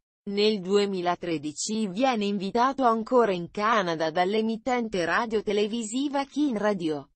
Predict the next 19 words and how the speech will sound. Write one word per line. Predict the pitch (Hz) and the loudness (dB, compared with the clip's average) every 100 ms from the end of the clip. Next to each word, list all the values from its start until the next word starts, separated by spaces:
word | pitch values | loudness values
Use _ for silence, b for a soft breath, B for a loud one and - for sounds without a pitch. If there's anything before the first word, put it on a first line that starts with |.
| _ _ _ | _ _ _
come | - 233 196 190 | -2 0 0 0
ospite | 233 302 - 320 302 | -2 -2 -8 -6 -2
in | 233 190 | 0 0
occasione | 185 190 185 170 208 196 | -2 -2 -2 0 0 -2
del | 180 185 | -4 -2
Valentine | 196 240 247 233 254 240 185 151 | 0 2 2 0 -4 -2 -2 0
Day, | 196 208 | 0 0
dove | 196 190 196 | 0 0 -2
fa | 190 185 | -2 -2
registrare | 196 165 175 - 214 220 240 | -2 -6 -8 -4 0 2 2
il | 240 208 | -2 -4
tutto | 226 254 - 226 | -8 -6 2 4
esaurito | 208 226 220 226 277 311 330 | 4 4 4 2 -2 -2 0
nel | 247 196 | 2 0
Gran | 175 214 240 240 | 0 0 2 2
Galà, | 226 214 175 147 - _ _ | 2 2 0 -4 -10 _ _
organizzato | 226 226 220 220 220 175 180 262 311 277 | 0 2 2 2 2 2 4 4 4 -4
per | 233 220 | -4 -2
l'occasione. | 226 - 294 262 262 185 143 139 135 | -4 -2 -2 0 -2 -2 -2 -6 -10